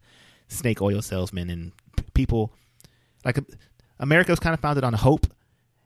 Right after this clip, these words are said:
And then, so it's like, you can trace the same vein that led people to move to California and thinking that they would get rich off the gold rush leads people to think that you can get rich now or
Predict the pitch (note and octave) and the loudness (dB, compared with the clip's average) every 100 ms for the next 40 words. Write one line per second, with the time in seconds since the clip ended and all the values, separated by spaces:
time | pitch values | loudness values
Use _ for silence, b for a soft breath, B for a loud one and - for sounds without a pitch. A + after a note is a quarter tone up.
0 | _ A#2 A2 G#2+ G#2 G2+ G#2 A#2 A2 G2 | _ -4 -2 -2 -2 -4 -2 -2 -2 -6
1 | - G#2 A2 C3+ C#3+ C#3 - A2 A2+ E3+ | -6 -6 -4 -2 2 2 2 0 2 4
2 | F3+ D3 C#3+ C#3 G#2+ A#2 A#2+ A#2 G#2+ G#2 | 4 4 2 2 2 2 2 0 0 2
3 | A2+ A#2 A2+ G#2+ - A#2+ A#2+ G#2 - A2+ | 2 2 2 0 2 2 2 -2 -4 -4
4 | A#2+ A#2 A2 G#2+ G#2+ G2 A2 D#2+ A2 G#2+ | -2 -2 -2 -2 -2 0 0 0 0 0
5 | - G2+ A2 A#2 A#2 - - _ - A2+ | -2 2 4 6 4 2 -4 _ -6 -4
6 | A2+ A2 G#2 G2+ F#2 F#2+ E2 E2 - _ | -2 -2 -4 -6 -6 -6 -6 -8 -12 _
7 | _ A#2+ A2+ G2 G2 F#2+ F#2+ F2+ - G2 | _ -6 -6 -4 -6 -4 -4 -4 -4 -6
8 | F2+ F2 E2+ - F#2 | -4 -4 -6 -6 -4